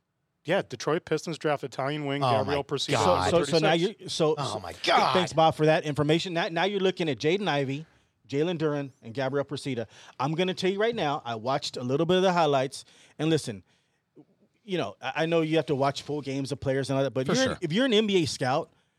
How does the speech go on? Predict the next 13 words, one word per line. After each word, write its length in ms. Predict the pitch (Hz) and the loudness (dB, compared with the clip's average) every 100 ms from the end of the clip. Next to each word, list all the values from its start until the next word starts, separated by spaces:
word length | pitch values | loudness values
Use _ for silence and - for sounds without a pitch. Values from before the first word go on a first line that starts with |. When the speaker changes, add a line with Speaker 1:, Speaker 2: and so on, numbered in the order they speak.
| _ 127 | _ _
Speaker 3:
you 260 | 123 240 349 | -2 0 0
can 380 | - 285 151 117 | 0 0 0 0
watch 360 | 135 185 - | 0 0 0
a 80 | 147 | -2
player 420 | - 135 147 185 | -2 -2 0 -2
for 280 | 165 143 131 | -4 -2 0
about 400 | 113 147 180 - _ _ - | 0 0 -2 -4 _ _ -16
a 60 | |
couple 340 | - 190 240 180 | -4 -2 0 0
of 80 | 135 | 2
minutes 300 | 165 147 143 | 0 0 -2
and 100 | 127 | -2
say, 220 | 139 | -2